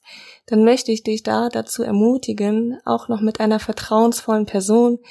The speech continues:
die auch Christ oder Christin ist, darüber zu reden. Denn wie in Jakobus Kapitel fünf, Vers sechzehn steht,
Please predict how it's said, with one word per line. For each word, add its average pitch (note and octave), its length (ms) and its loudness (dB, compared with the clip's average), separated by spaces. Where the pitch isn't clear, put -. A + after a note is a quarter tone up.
die - 100 -2
auch A3+ 220 0
Christ - 500 -4
oder F#3+ 160 -4
Christin A#3 480 -4
ist, G#3 380 -4
darüber G#3 440 2
zu - 240 -6
reden. G3+ 460 -2
Denn G#3+ 160 4
wie A3+ 120 2
in B3+ 60 4
Jakobus A#3 640 0
Kapitel G3+ 380 -4
fünf, A#3 380 2
Vers G3+ 180 -6
sechzehn A3 400 -4
steht, G#3+ 400 -6